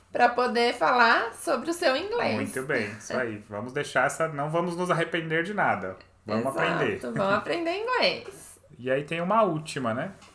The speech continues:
Speaker 1: Tem, que é a zero conditional, ou seja, não, nada
Speaker 2: Condição
Speaker 1: depende de
Speaker 2: zero,
Speaker 1: nada.
Speaker 2: é.
Speaker 1: É. Por que que é zero conditional? Porque ele usa o if,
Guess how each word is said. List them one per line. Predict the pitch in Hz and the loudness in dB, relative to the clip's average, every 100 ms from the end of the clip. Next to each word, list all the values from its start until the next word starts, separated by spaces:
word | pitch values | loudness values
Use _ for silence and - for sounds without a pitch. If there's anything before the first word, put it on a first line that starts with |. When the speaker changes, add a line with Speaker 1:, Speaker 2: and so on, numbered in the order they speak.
| - _ - | -20 _ 0
Speaker 1:
Tem, | 240 247 370 | 0 0 -4
que | 370 | -4
é | 349 320 | 0 0
a | 349 269 269 | 0 -6 -10
zero | 277 359 415 427 427 | -2 0 2 0 -2
conditional, | 403 403 320 220 202 233 202 190 208 - - | -4 -6 -4 -4 -4 -6 -4 -4 -4 -8 -14
ou | - 302 | -8 -8
seja, | - 302 190 185 196 170 220 - | -2 4 4 4 -2 -4 -6 -10
não, | 226 269 466 | -8 -6 -6
nada | 285 254 - | -2 2 4
Speaker 2:
Condição | 427 403 - | 2 4 2
Speaker 1:
depende | 147 359 | 4 2
de | - - | 4 2
Speaker 2:
zero, | 370 | 2
Speaker 1:
nada. | 311 190 185 185 | 4 4 2 -2
Speaker 2:
é. | - 233 226 | -2 2 2
Speaker 1:
É. | - - - - - - - | 0 -8 -20 -20 -20 -16 -2
Por | 370 370 | 0 2
que | 440 | 0
que | 440 | 2
é | 427 311 | 2 2
zero | 285 262 233 226 | 2 4 4 4
conditional? | 294 269 233 196 214 202 202 | 0 -4 -4 -6 -6 -4 0
Porque | 233 - | 0 0
ele | 320 330 | -2 -2
usa | 330 277 320 359 415 440 - | -2 -2 -2 -4 -2 -2 -2
o | - 330 | -2 -2
if, | 220 302 - - - | 0 -4 -8 -16 -20